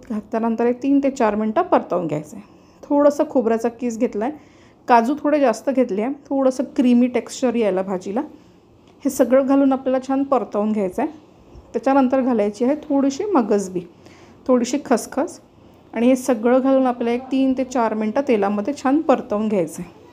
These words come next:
म्हणजे in the sense भाजूनच घ्यायचं आहे. आता भाजून झाल्यानंतर ह्याच्यामध्ये घालायचं आहे पाणी. आता हा मसाल्याच्या अगदी थोडं किंचित वर येईल एवढंच पाणी आपल्याला घालायचं आहे, आणि हे पाणी थोडं कमी होईस्तोवर, म्हणजे पाणी reduce होईस्तोवर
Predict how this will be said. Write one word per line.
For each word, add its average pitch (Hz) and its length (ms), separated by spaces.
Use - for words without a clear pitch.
म्हणजे 247 280
in 262 200
the 269 100
sense 302 260
भाजूनच 247 520
घ्यायचं 165 300
आहे. - 100
आता 247 160
भाजून 277 420
झाल्यानंतर 262 680
ह्याच्यामध्ये 269 380
घालायचं 233 420
आहे 277 80
पाणी. 220 300
आता 208 160
हा 262 120
मसाल्याच्या 247 600
अगदी 254 300
थोडं 294 340
किंचित 294 560
वर 254 280
येईल 262 320
एवढंच 247 360
पाणी 240 240
आपल्याला 233 260
घालायचं 226 460
आहे, 247 180
आणि 247 180
हे 269 280
पाणी 254 420
थोडं 254 200
कमी 254 340
होईस्तोवर, 226 420
म्हणजे 226 180
पाणी 233 260
reduce 254 420
होईस्तोवर 240 380